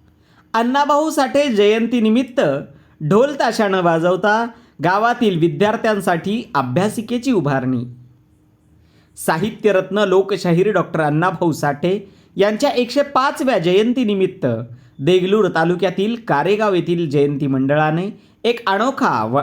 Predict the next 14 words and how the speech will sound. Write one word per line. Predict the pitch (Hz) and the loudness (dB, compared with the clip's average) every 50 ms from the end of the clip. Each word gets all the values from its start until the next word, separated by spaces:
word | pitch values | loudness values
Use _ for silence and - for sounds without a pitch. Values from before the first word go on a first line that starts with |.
| - - | 0 0
आदर्शवत | 147 151 160 170 208 214 214 247 226 214 233 226 247 | 0 0 0 0 0 -2 0 -2 0 0 0 -2 -4
उपक्रम | 170 - 165 - - 160 156 151 143 | -4 -6 -6 -4 -2 -2 -2 0 0
राबवत | 131 131 131 131 151 196 214 170 135 117 - 175 - - - _ _ _ - 135 | 0 0 0 0 2 2 2 2 0 -2 -6 -14 -18 -20 -20 _ _ _ -4 -2
गावासमोर | 165 175 185 196 220 247 247 247 247 214 208 233 254 240 | 0 0 2 2 0 0 0 0 0 2 2 2 0 2
नवा | 220 196 170 170 | 0 0 0 0
आदर्श | - - 131 131 131 139 156 156 151 - | 0 0 -2 0 0 0 0 -2 -2 -6
ठेवला | 139 120 143 120 117 120 120 | -8 -8 -6 -4 -4 -2 -2
आहे. | 117 117 113 113 113 113 113 110 - _ _ _ _ _ _ _ _ _ _ _ - | -2 -4 -4 -6 -6 -8 -8 -12 -16 _ _ _ _ _ _ _ _ _ _ _ -4
दरवर्षीप्रमाणे | 151 180 214 226 233 233 240 233 - 254 - 208 202 185 196 208 208 220 240 | 0 0 2 2 2 0 0 0 0 0 0 2 2 2 2 0 0 0 -2
पारंपरिक | 240 240 - 165 160 180 190 208 208 190 208 202 214 196 170 143 | -2 0 0 0 2 2 0 0 0 0 0 0 0 0 0 0
ढोल | 156 170 214 226 233 - | 2 2 2 2 0 -2
ताशा, | 180 143 127 - 151 131 127 127 | -2 -2 -2 0 0 0 0 0
बँड | 120 127 151 170 202 220 220 | 0 2 0 2 0 0 0
बाजा | 175 160 143 120 117 120 117 | 0 0 0 0 -2 -2 -4